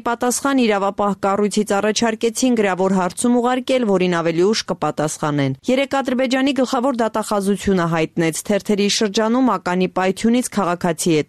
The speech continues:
տուժել։ Այս տեղեկությանը հետևեց պաշտոնական Բաքվի հերթական դժգոհությունը, մեջբերում եմ, հայկական կողմի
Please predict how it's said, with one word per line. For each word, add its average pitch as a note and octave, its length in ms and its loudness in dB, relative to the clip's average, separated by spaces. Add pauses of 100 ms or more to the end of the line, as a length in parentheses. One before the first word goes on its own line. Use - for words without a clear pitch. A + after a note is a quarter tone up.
տուժել։ C#3 480 -2
Այս B3+ 160 -2
տեղեկությանը C4 640 0
հետևեց B3 480 0
պաշտոնական G#3 720 0
Բաքվի B3+ 400 0
հերթական A3 600 0
դժգոհությունը, F#3+ 840 0
մեջբերում B3 460 0
եմ, G#3+ 100 2
հայկական F#3+ 560 -2
կողմի A#3 260 0